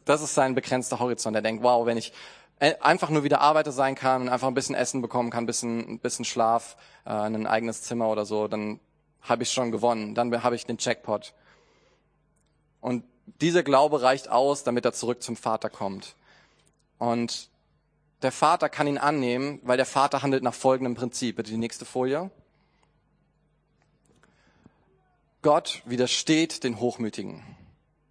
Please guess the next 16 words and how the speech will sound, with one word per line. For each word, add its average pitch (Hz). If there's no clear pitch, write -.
Den 120
Demütigen 143
aber 113
schenkt 120
er 110
seine 107
Gnade. 104
Beugt 151
euch 127
also 117
demütig 135
unter 117
die 113
starke 139
Hand 120
Gottes, 110